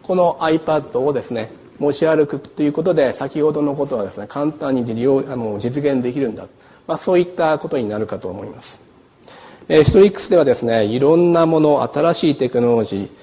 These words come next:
ー、意欲的に取り組んで、えー、利用、ユーザーさんの世界をよりリッチにしていこうという、そういった、えー、視点も持っているわけなんですが、えー、このiPadなんかはですね、えー、そのいい例だと思いますが、ハードウェアとしての、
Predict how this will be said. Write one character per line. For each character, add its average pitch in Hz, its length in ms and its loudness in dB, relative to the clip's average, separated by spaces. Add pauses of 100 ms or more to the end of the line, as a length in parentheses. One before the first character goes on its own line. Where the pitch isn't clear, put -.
(240)
ー、 127 40 -8
意 135 40 -2
欲 147 200 2
的 143 240 -2
に 139 160 2
取 139 160 -2
り 135 40 -2
組 151 220 0
ん 117 40 -2
で、 104 360 -4
え 98 400 -6
ー、 110 60 -10
利 123 60 -4
用、 123 180 -2 (180)
ユ 147 160 2
ー - 20 4
ザ 151 180 4
ー - 20 2
さ 160 180 -2
ん 160 80 2
の 175 140 2
世 170 180 0
界 127 280 -2
を 104 100 -4
よ 110 120 -4
り 147 120 0
リ 165 140 -2
ッ 175 120 -12
チ 143 60 -8
に 120 80 -6
し - 60 -14
て 113 140 -8
い 110 80 -6
こ 95 240 -10
う - 140 -20
と 156 80 -8
い 165 160 0
う、 151 40 -2
そ 156 180 -6
う 151 60 -2
い - 20 -4
っ - 20 -6
た、 143 420 -4
え 110 280 -6
ー、 - 20 -12
視 - 140 -10
点 127 80 -2
も 110 80 -2
持 131 140 0
っ 143 60 -12
て 104 80 -6
い 107 40 -4
る 104 60 -6
わ 98 60 -10
け 101 80 -12
な 98 100 -12
ん 98 60 -12
で - 100 -14
す - 100 -14
が、 107 240 -6 (400)
え 123 560 4
ー、 - 140 -20 (300)
こ 156 60 2
の 143 240 2
iPad 135 460 0
な 104 100 -8
ん 98 80 -12
か 101 100 -14
は 101 60 -14
で 101 80 -14
す - 80 -16
ね、 127 300 -8
え 107 140 -10
ー、 - 60 -18
そ 135 80 -10
の 110 260 -6 (100)
い 139 180 -2
い 110 40 -2
例 127 140 2
だ 110 120 2
と - 100 -12
思 98 160 -10
い - 20 -12
ま 104 140 -14
す - 100 -18
が、 107 300 -6
ハ 147 220 -4
ー - 20 -4
ド 151 100 0
ウ 151 40 2
ェ 143 60 0
ア 127 60 -2
と 117 80 -10
し - 80 -12
て - 80 -10
の、 143 300 0